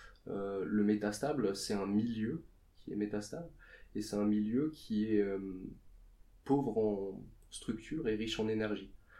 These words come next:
C'est-à-dire qu'avec une petite perturbation, il peut glisser, euh, dans un état de, dans un, il,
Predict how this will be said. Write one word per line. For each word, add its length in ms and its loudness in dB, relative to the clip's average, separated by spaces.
C'est-à-dire 460 -2
qu'avec 640 0
une 100 2
petite 340 -2
perturbation, 800 -2
il 160 -4
peut 140 0
glisser, 720 0
euh, 240 2
dans 260 2
un 120 4
état 340 0
de, 600 -4
dans 320 2
un, 340 2
il, 140 -2